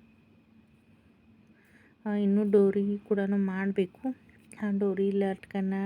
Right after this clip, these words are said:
ಡಿಸೈನ್, ಆ, ಮಾಡಿಬಿಟ್ಟು ಅಟ್ಯಾಚ್ ಮಾಡಬೇಕು. ಆ, ಇದು ಸಿಂಪಲ್ಲಾಗಿರ್ತಕ್ಕಂಥ ಇದು, ಮ್, ಬ್ಯಾಕ್ ನೆಕ್ ಡಿಸೈನ್ ಮತ್ತು ಸ್ಲೀವ್ಗೂ ಕೂಡ ಸಿಂಪಲ್ಲಾಗಿ, ಆ, ಜರಿ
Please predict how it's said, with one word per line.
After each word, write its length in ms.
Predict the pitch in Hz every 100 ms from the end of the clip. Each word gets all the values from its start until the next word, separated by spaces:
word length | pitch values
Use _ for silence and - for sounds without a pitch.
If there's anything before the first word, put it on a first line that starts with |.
| 196
ಡಿಸೈನ್, 460 | 196 190 190 202 277 - - _ _ _ _
ಆ, 100 | 214
ಮಾಡಿಬಿಟ್ಟು 600 | 208 202 190 190 196 190
ಅಟ್ಯಾಚ್ 480 | 202 190 185 185 202
ಮಾಡಬೇಕು. 640 | 190 185 185 185 175 - 254 277 - - -
ಆ, 160 | 202 208 - _ -
ಇದು 160 | 196 214
ಸಿಂಪಲ್ಲಾಗಿರ್ತಕ್ಕಂಥ 1300 | 220 202 185 180 208 208 208 202 202 - 196 190 185
ಇದು, 200 | 190 190 277 - - - - - _ -
ಮ್, 260 | 196 202 196 - 202
ಬ್ಯಾಕ್ 180 | 190 -
ನೆಕ್ 220 | 202 196
ಡಿಸೈನ್ 460 | 202 190 202 208 226
ಮತ್ತು 260 | 208 -
ಸ್ಲೀವ್ಗೂ 480 | - 214 208 196 208
ಕೂಡ 200 | 208 208 214
ಸಿಂಪಲ್ಲಾಗಿ, 880 | 214 202 196 202 202 202 196 233 262 - _ _ _ _ _ _ - - _ _ - -
ಆ, 240 | 190 196 202
ಜರಿ 480 | 190 196 196 214